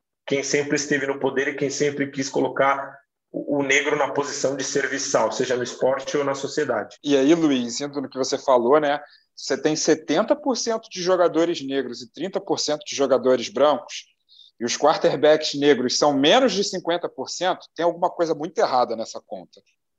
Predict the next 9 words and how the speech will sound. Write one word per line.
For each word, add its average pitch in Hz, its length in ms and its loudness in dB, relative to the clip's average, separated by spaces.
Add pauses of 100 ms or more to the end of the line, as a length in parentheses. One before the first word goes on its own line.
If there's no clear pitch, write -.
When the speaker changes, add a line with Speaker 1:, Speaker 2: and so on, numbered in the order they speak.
(280)
Speaker 2:
Tem 123 80 -4
alguma 170 300 2
coisa 165 260 6
que - 80 -4
não 143 140 -2
fecha. - 560 -2 (560)
E 139 100 2
assim, 147 480 2 (400)
é, 127 480 8